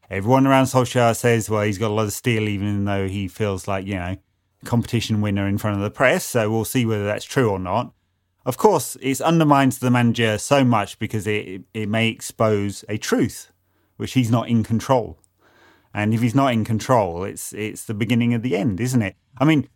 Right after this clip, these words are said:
look, we, we weren't asked in this list of questions. Um, amazingly, we weren't asked in this list of questions, um, about the sort of re-upping of the Solbakken stuff from Josimar,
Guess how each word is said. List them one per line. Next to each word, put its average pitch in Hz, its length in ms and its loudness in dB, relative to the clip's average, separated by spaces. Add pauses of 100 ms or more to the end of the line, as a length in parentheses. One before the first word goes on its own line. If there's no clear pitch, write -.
(100)
look, 123 240 0
we, 131 280 2
we 135 160 2
weren't 156 200 4
asked 131 360 2
in 117 140 2
this 113 180 -2
list 110 280 -6
of 113 80 -4
questions. 101 680 -4
Um, 117 300 -4
amazingly, 110 880 0
we 101 140 -4
weren't 98 200 -4
asked 101 280 -4
in 101 100 -4
this 92 220 -10
list 98 160 -10
of - 60 -20
questions, 95 720 -6 (420)
um, 92 380 -6 (100)
about 101 520 -2
the 101 200 -4
sort 110 220 -6
of 90 140 -8
re-upping 104 520 -4
of 92 160 -8
the 101 160 -4
Solbakken 90 1000 -4 (360)
stuff - 280 -6
from 95 220 -6
Josimar, 87 580 -6